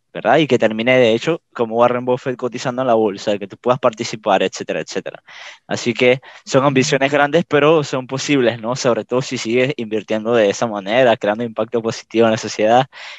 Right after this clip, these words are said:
y generando buenos rendimientos. Así que, Bernardo, estoy seguro que Juan siente lo mismo que yo, que, que queramos que tengas éxitos y que vengas acá al podcast a, a echar la anécdota de cómo fue el proceso, ¿no?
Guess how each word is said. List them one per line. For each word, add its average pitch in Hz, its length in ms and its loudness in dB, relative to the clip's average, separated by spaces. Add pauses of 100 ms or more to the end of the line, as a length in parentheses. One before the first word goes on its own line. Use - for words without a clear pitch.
y 113 160 -2
generando 110 420 0
buenos 110 260 -2
rendimientos. 101 540 -6
Así 98 260 -4
que, 110 80 2
Bernardo, 101 520 0 (440)
estoy - 300 0
seguro 135 300 4
que 120 100 2
Juan 127 320 2
siente 131 320 0
lo 123 80 2
mismo 123 240 -6
que 113 160 0
yo, 123 160 4
que, 110 320 -2 (140)
que 101 240 -4
queramos 104 360 -2
que 110 120 -2
tengas 107 320 -2
éxitos 123 580 -2 (300)
y 117 140 -6
que 101 420 2 (260)
vengas 117 320 0
acá 107 180 -2
al 104 100 -2
podcast 110 380 -4
a, 98 300 2
a 98 60 2
echar 101 240 -2
la 104 60 -4
anécdota 104 420 -6
de 95 120 0
cómo 101 200 -6
fue 104 140 0
el 92 40 -6
proceso, 92 460 -6
¿no? 82 240 -16